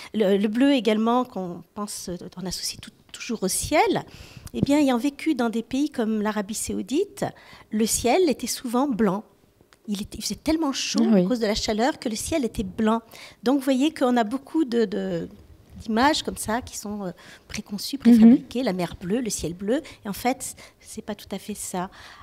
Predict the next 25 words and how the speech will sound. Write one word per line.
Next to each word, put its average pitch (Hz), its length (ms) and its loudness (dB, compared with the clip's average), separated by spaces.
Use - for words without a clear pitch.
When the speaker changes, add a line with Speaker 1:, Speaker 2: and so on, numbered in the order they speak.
Speaker 1:
Alors, 220 400 2
euh, 190 180 2
vous 214 120 -2
dire 359 200 2
pourquoi - 520 0
le 247 120 4
bleu 247 300 2
est 233 180 0
associé 240 460 -2
au 214 80 2
bonheur, 214 600 0
ben, 208 100 -6
peut-être 277 400 -2
parce - 180 -8
que - 100 -8
justement 233 400 -6
le 247 100 -2
bleu 175 220 -4
va 208 160 -10
évoquer 175 380 -12
l'été, 180 460 -6
va 196 120 -6
évoquer 160 260 -8
tout - 120 -20
cela. 220 420 0